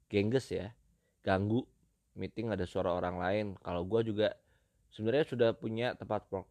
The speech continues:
from home atau work from cafe, meskipun gua belum berkeluarga,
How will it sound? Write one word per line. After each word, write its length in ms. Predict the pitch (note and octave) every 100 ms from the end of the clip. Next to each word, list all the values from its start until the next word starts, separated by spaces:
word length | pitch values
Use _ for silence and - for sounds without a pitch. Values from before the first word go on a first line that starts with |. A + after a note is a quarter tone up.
| _
from 240 | G2+ F#2
home 320 | F#2+ G2 G2+ G#2+ _ _ _ _ _ D2
atau 240 | F2 F#2
work 160 | F2+ -
from 240 | F#2 F2+
cafe, 480 | - F#2 F2 G2 G#2
meskipun 400 | G2+ G2 F#2+ F#2+
gua 160 | G2 F#2
belum 160 | F#2
berkeluarga, 720 | F2+ - F#2 F#2 F2+ F#2+ G2